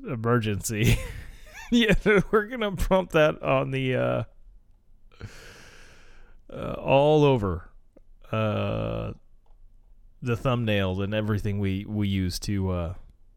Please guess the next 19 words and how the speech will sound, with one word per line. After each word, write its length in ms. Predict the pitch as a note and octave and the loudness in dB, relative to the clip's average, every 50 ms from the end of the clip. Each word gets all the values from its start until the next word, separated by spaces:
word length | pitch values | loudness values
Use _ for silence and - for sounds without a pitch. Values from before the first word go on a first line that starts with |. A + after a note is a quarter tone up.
| - - - - - - | -20 -20 -20 -20 -20 -14
sell 320 | - - - A#2+ G#2+ G#2 | -10 -4 -2 0 0 0
this 460 | F#2+ F#2+ F#2 F2+ - - - - - - - - | 0 -2 -2 -2 -4 -6 -8 -10 -12 -16 -12 -6
episode 640 | - A#2 - - G#2+ - A2+ G#2 F#2 E2+ E2 E2+ - - | -6 -4 -2 -2 -4 -2 -2 -2 -2 -2 -4 -6 -10 -8
to 320 | - A2 G#2 F#2+ F2+ F2+ - _ - - | -6 -4 -4 -4 -4 -6 -10 _ -18 -18
the, 500 | D#3 D#3 D#3+ D#3+ D#3 F3 E3+ D3+ C#3 C3+ - - - | -16 -12 -4 2 6 6 6 6 4 -4 -8 -12 -8
the, 360 | A#3 F#3 D#3+ F3 F3 F3+ F3 | -6 -4 -2 0 0 2 2
uh, 40 | E3+ E3+ E3+ | 2 4 2
YouTube 480 | F3 F3 F3+ F#3 - - G3 F#3+ F#3 E3+ | 0 0 -2 -2 -4 -4 -4 -2 -2 -2
algorithm, 800 | D3 D#3 E3+ D#3+ F3+ F3+ E3 D#3 D3 C3 A#2 A2 G2 E2+ F2 F2+ | 0 0 2 2 2 2 2 4 4 4 2 0 -2 -2 -6 -10
and, 300 | A2 A2 A#2 A#2 A#2+ B2+ | -8 -8 -6 -6 -6 -4
uh, 220 | C3 C#3 C#3 C3+ | -4 -4 -2 -4
so 120 | B2+ - C#3 | -2 -4 -4
people 240 | C3+ D3 D3 C#3+ | -2 -2 0 0
will 80 | C#3 B2+ | 0 0
click 220 | - - E3 - | 2 0 -2 0
on 100 | C#3+ C#3 | 2 2
this 140 | C3+ B2+ A#2+ | 2 2 0
shit. 280 | - - B2+ G#2 - - _ - - - - - - - - - - - _ - - - _ _ _ - - - _ | 0 0 -2 -2 -2 -6 _ -20 -20 -20 -20 -20 -20 -20 -20 -20 -20 -20 _ -20 -20 -20 _ _ _ -20 -20 -20 _
Um, 540 | - A#2+ A#2+ A#2 A2+ A2 A2 G#2 G2 F2 E2+ | -6 -4 -2 0 0 0 -2 -2 -4 -6 -8